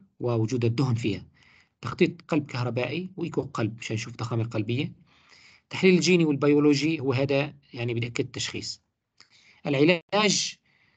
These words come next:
حقيقة صعب نسبيا وصعب جدا للغاية، ويعد الكورتيسون من العلاجات المتاحة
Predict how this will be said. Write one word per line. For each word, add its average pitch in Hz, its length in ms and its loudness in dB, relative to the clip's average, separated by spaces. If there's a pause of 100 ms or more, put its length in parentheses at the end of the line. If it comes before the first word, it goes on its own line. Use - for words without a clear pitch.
(240)
حقيقة 151 640 -2 (160)
صعب 123 380 0
نسبيا 127 520 -4
وصعب 123 560 -4
جدا 117 240 -4
للغاية، 117 680 0 (320)
ويعد 151 360 2
الكورتيسون 151 960 -4
من 135 140 -8
العلاجات 127 420 0
المتاحة 143 720 -2